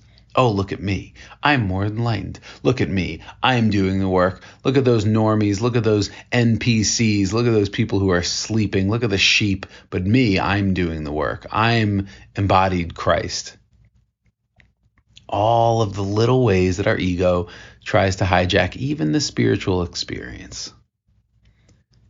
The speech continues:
Jeshua continues, "At a very immature,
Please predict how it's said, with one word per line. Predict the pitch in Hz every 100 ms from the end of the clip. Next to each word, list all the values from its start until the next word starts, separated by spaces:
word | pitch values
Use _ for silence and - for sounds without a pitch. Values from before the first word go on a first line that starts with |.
| _ _ _ 110
Jeshua | 104 101 95
continues, | 92 101 90 104 90 - - - - _ _ _ _ _
"At | 117
a | 135
very | 139 151 170
immature, | - 120 123 127 - 87 69 80 95